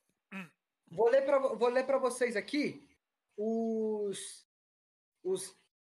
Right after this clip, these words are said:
quinze ma-, os quinze maiores campeões da Libertadores, e aí vocês, vocês falam pra mim o que que vocês acham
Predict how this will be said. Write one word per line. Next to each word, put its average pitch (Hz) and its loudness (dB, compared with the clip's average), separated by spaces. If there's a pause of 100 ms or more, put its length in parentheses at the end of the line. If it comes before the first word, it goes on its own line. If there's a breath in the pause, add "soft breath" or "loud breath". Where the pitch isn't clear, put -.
(140)
quinze 302 -2
ma-, 233 2
os 220 -2
quinze 285 -4
maiores 226 0
campeões 214 -2
da 214 2
Libertadores, 202 0 (480)
e 196 0
aí 214 4
vocês, 214 0
vocês 196 -2
falam 190 2
pra 190 2
mim 185 -8
o 180 -10
que 190 -2
que - -12
vocês 175 -4
acham 131 -10